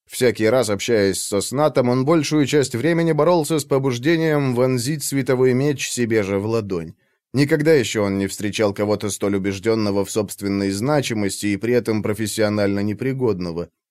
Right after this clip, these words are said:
Элзер даже не представлял, каким образом капитану удалось достичь столь абсурдно высокой должности, но, по крайней мере, ему хватило ума окружить себя агентами С Б В, которые как раз своё дело знали.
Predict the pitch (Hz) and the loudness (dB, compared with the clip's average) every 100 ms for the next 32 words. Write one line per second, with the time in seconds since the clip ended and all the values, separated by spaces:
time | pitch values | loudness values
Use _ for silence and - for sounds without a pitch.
0 | _ 110 147 175 151 170 147 165 151 151 | _ 0 2 4 4 2 4 4 4 2
1 | 135 147 - 156 143 185 165 156 151 156 | 2 -2 0 0 2 2 2 0 2 2
2 | 175 170 151 151 139 131 127 151 143 135 | 2 2 2 0 0 -2 0 0 2 2
3 | 127 139 147 110 117 110 147 147 - - | 2 4 2 2 -2 -2 -4 -4 -6 -4
4 | 147 131 127 - 143 143 123 123 120 117 | 2 4 4 2 0 0 0 0 0 0
5 | 120 113 135 151 185 139 95 85 - 87 | -2 -2 -2 0 2 0 -2 -6 -6 -8
6 | - _ _ _ - 170 151 135 135 127 | -8 _ _ _ -4 -2 0 2 2 2
7 | 120 113 127 113 101 95 101 95 107 107 | 2 2 2 2 0 -2 -4 -2 0 2
8 | 104 101 120 113 107 101 113 107 110 107 | 2 0 0 0 0 -4 -4 -4 -2 2
9 | 101 101 113 110 113 113 110 107 127 147 | 2 2 0 0 -2 0 0 0 0 2
10 | 185 127 85 - 110 107 101 90 98 95 | 2 0 -2 -4 -2 0 0 0 -4 -4
11 | 95 - - 98 95 95 95 95 110 131 | -4 -4 -6 -2 0 0 2 2 0 -2
12 | 147 82 78 | -4 -4 -6